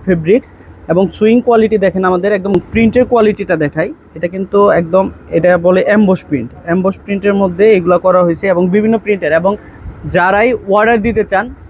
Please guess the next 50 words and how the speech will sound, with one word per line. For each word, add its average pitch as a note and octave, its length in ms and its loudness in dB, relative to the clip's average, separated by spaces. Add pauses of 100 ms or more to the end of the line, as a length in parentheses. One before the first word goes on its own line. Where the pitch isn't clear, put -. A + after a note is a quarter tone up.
(180)
অর্ডার G3 280 0
দিলেও A3 220 2
কিন্তু G#3 220 -2
আমাদের G3+ 260 0
কাছ G3+ 160 0
থেকে G3+ 140 -2
এই F#3+ 60 0
প্রোডাক্টগুলো F#3+ 440 2
নিতে F#3+ 200 -2
পারবেন F#3 280 0
এবং G3 200 -2
নিজস্ব A#3 360 0
ডিজাইনেও A#3+ 400 0
করে A#3 200 2
নিতে A3 200 -4
পারবেন। D#3 320 -2
সেক্ষেত্রে A#3 380 -4
আপনাদের A#3+ 300 -2 (440)
সর্বনিম্ন C4+ 540 2
দুইশো A#3 300 0
পিসের A#3+ 240 -2
অর্ডার G#3 340 2
দিতে G3 200 -4
হবে। F3+ 220 0
এবং G3+ 200 -2
যারা A3+ 200 0
সলিড A3+ 360 0
নিতে A#3 220 0
চান, C#3+ 200 -6
অনেকেই A3+ 420 0
বলেন G#3 340 2
আমাকে, G3+ 340 0 (340)
এ G#3+ 80 -2
পর্যন্ত A3+ 360 0
অনেকেই B3 340 2
নক A#3 200 2
করছেন A3+ 300 -2
যে, A3 80 2
"ভাই, G#3 140 0
আমার, G#3 180 -2 (160)
আমার F#3 180 -2
সলিড A3 380 0
লাগবে।" F#3+ 360 0 (640)
যদি G#3+ 180 0
সলিড A#3 340 2
লাগে, C4 280 2
সেক্ষেত্রেও B3+ 420 -2
আমাদের B3 520 2
সাথে A#3 240 -4
যোগাযোগ A3+ 360 0